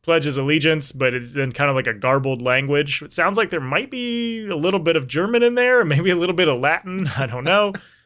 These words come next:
Uh, but Kirk interrupts him and he says it correctly. And the others in the room, they all start mumbling. And a man tells Cloud that Kirk spoke the holy word. Cloud asks Kirk, uh, asks how Kirk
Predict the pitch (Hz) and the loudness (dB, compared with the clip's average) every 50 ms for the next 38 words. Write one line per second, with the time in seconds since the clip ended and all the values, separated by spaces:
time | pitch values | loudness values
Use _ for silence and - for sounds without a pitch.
0 | _ _ - 131 123 123 135 139 - 220 226 226 214 180 160 156 156 - - 185 | _ _ -10 -8 -6 -4 -4 0 0 0 0 0 0 2 4 2 2 2 -2 -4
1 | 180 170 156 131 127 131 123 - - 156 135 147 143 - 135 143 147 143 - 131 | -4 -2 0 0 0 0 0 2 2 2 2 0 -4 -2 -2 -2 -2 0 -2 -2
2 | 123 135 147 147 - _ _ _ - 127 123 123 123 131 143 156 165 143 131 139 | -4 -4 -4 -8 -14 _ _ _ -8 -6 -6 -2 0 2 4 4 4 2 2 0
3 | 135 127 131 143 147 143 135 127 131 139 139 135 - 143 127 120 120 131 143 143 | -2 0 0 0 0 2 2 2 2 2 2 2 2 0 0 0 0 -2 0 0
4 | 139 135 135 135 135 135 131 120 113 113 110 _ _ _ _ _ _ - 123 127 | 0 0 2 2 0 0 0 -2 -4 -6 -8 _ _ _ _ _ _ -10 -6 -2
5 | 135 139 139 135 135 139 151 147 139 135 - - - 147 147 143 143 143 139 139 | 0 0 0 0 0 0 2 2 2 0 -2 -4 -2 0 0 2 2 2 0 -2
6 | 127 117 - _ _ _ _ _ _ - 127 117 113 - - - 180 175 - - | -4 -10 -16 _ _ _ _ _ _ -6 -4 -4 -4 -4 -4 -2 -2 -2 -2 -4
7 | - - 180 156 - 175 135 160 185 180 175 165 185 202 185 147 123 117 104 - | -2 0 0 0 2 0 2 2 4 4 2 2 4 4 2 2 2 0 -6 -10
8 | _ _ - - - 143 127 127 127 127 127 127 - - - 143 147 147 143 - | _ _ -20 -8 -2 0 0 2 2 2 2 0 -2 -4 -4 -2 -2 -2 -2 -6
9 | - - _ _ _ _ _ _ _ _ _ _ _ - 127 123 123 120 - - | -18 -20 _ _ _ _ _ _ _ _ _ _ _ -6 -4 -2 -2 -2 0 0
10 | 147 139 139 143 147 151 143 - - - 165 175 175 160 - - 151 139 120 - | 0 0 2 2 0 0 -2 -4 -4 -2 0 0 0 -2 -2 -4 -4 -4 -4 -8
11 | - _ | -14 _